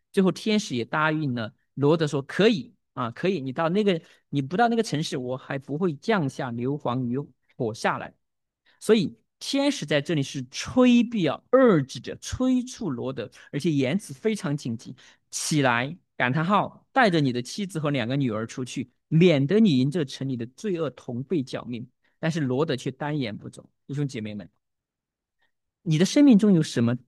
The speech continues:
东西你还在单言的？想象一下，我们今天在 Peoria，我们绝大部分的弟兄姐妹在这里有自己的房子哈，而且应该绝大部分都是独立屋哈。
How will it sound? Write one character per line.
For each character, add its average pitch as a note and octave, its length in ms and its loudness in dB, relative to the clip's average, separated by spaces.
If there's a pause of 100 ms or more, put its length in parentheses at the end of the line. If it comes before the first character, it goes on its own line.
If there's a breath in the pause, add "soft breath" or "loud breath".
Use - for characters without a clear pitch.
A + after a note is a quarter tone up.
(160)
东 E3 160 4
西 D#3+ 380 -4
你 B2+ 260 2
还 B2 320 -4
在 C3+ 300 -2
单 C#3+ 280 -6
言 A2+ 200 -10
的？ - 100 -18 (720)
想 D#3 200 0
象 G#3 120 2
一 G3+ 40 2
下， G3 120 0
我 C3 60 -2
们 C3+ 80 -4
今 D#3+ 140 -8
天 D#3 100 -6
在 D3+ 100 -4
Peoria， B2 500 -4
我 B2 100 -10
们 C#3+ 100 -6
绝 B2+ 160 -8
大 E3 140 -4
部 D3+ 80 -12
分 D#3 80 -10
的 C#3 80 -8
弟 C3+ 100 -12
兄 C#3+ 160 -10
姐 B2+ 140 -8
妹 A2 140 -10
在 F#3 140 -12
这 C#3+ 140 -10
里 A#2+ 80 -8
有 A2 80 -10
自 C3+ 160 -16
己 A#2+ 60 -10
的 A#2 80 -10
房 A#2 240 -12
子 - 140 -18
哈， C3 220 -16
而 B2 80 -8
且 B2+ 100 -6 (440)
应 B2+ 80 -6
该 C3 100 0
绝 B2+ 160 -4
大 B2+ 120 0
部 B2+ 100 -6
分 B2+ 100 -6
都 A#2+ 80 -4
是 B2+ 60 -6
独 A2+ 240 -6
立 B2+ 140 -2
屋 A#2 140 -8
哈。 A#2+ 220 -12